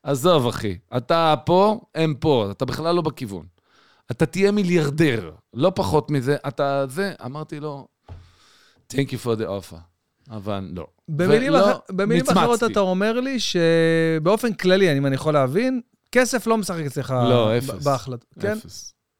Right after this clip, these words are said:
Speaker 2: זה בגלל שיש לך הרבה, או שבגלל שככה אתה
Speaker 1: לא,
Speaker 2: אומר?
Speaker 1: אה, אז תמיד זה ביצה ותרנגולת, תמיד אומרים לי, "בגלל שיש לך."
Speaker 2: <laughs>
Speaker 1: אמרתי, "מה, מה זה קשור? זאת הגישה שהפכה את זה שיש לי."
Speaker 2: נכון.
Speaker 1: מה זאת
Speaker 2: לגמרי,
Speaker 1: אומרת?
Speaker 2: גם
Speaker 1: אף
Speaker 2: דרך
Speaker 1: פעם
Speaker 2: להסתכל.
Speaker 1: זה לא עניין אותי. בחיים,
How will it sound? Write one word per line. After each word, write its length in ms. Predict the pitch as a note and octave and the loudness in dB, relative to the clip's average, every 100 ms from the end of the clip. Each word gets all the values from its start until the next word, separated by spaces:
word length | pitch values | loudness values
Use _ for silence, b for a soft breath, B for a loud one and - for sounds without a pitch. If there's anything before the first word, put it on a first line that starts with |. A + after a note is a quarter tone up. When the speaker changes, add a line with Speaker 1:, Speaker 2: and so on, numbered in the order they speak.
| _ | _
Speaker 2:
זה 180 | C#3+ C3+ | -6 -2
בגלל 320 | C#3+ C#3+ E3 | 0 0 -2
שיש 520 | C#3+ D3+ C#3 C3+ D3 - | -2 -2 -2 0 -2 -2
לך 60 | |
הרבה, 380 | D3 C3 F3+ C4 | -4 -2 0 0
או 100 | C#4 | -2
שבגלל 320 | C4 B3+ C4 | -4 -4 -4
שככה 380 | A#3+ A#3 A3+ F#3+ | -2 0 0 2
אתה 80 | B2+ | 2
Speaker 1:
לא, 300 | B2 A#2+ G#2+ | 4 4 2
Speaker 2:
אומר? 220 | F#2 F#2+ - B B _ _ _ | -2 -6 -12 B B _ _ _
Speaker 1:
אה, 100 | F2 | -16
אז 80 | D#2 | -14
תמיד 280 | - A2+ F#3 | -10 -8 -4
זה 80 | G3 | 0
ביצה 280 | C3 A2 A#2+ | 0 -2 -4
ותרנגולת, 380 | A2 A2+ A2 G#2+ | -4 -6 -6 -6
תמיד 200 | C#3+ F3+ | -6 -6
אומרים 200 | F#3+ G3 | -4 -4
לי, 80 | F3 | -4
"בגלל 300 | E3+ A3 A#3 | 0 2 2
שיש 420 | A#3+ A#3+ C4 - | 2 2 2 0
לך." 100 | G#3+ A3 A3 F#3 G3+ | 2 4 4 2 -4
Speaker 2:
<laughs> 440 | - - - - | -6 -10 -10 -8
Speaker 1:
אמרתי, 240 | C3 F3 F#3+ | -4 0 2
"מה, 240 | F#3 E3+ | 2 0
מה 140 | D#3+ F3+ | 0 -2
זה 100 | G#3 | -2
קשור? 300 | E3+ C3+ A2 | -4 -4 -6
זאת 180 | C#3+ | -6
הגישה 360 | D#3+ C#3+ - D#3 | -4 -4 -2 -2
שהפכה 400 | - C#3 - C3+ | -2 -4 -2 -2
את 80 | B2+ | 0
זה 80 | B2+ | -2
שיש 440 | - E3 F3+ - | 0 0 0 -2
לי." 140 | F#2 C#2+ - | -8 -10 -8
Speaker 2:
נכון. 460 | C#3 B2 - C3+ A#2+ _ _ A#2+ | -6 -6 -8 -10 -10 _ _ -2
Speaker 1:
מה 140 | A#2+ | 0
זאת 120 | C3 | 2
Speaker 2:
לגמרי, 120 | D3 - | 2 0
Speaker 1:
אומרת? 120 | A2 | 0
Speaker 2:
גם 80 | C#3+ | -2
Speaker 1:
אף 100 | C#3 | -2
Speaker 2:
דרך 180 | C#3 B2 | -4 0
Speaker 1:
פעם 100 | F3+ F#3 | 2 2
Speaker 2:
להסתכל. 60 | |
Speaker 1:
זה 140 | F3 E3 | 0 0
לא 140 | D#3 | 0
עניין 300 | D#3 D3+ D3+ | -2 -4 -6
אותי. 200 | C3 B2 | -8 -10
בחיים, 840 | G#2+ C#3 F#2 G2+ C#3 E3 G3 A3 | -6 -4 -2 0 0 0 -2 -2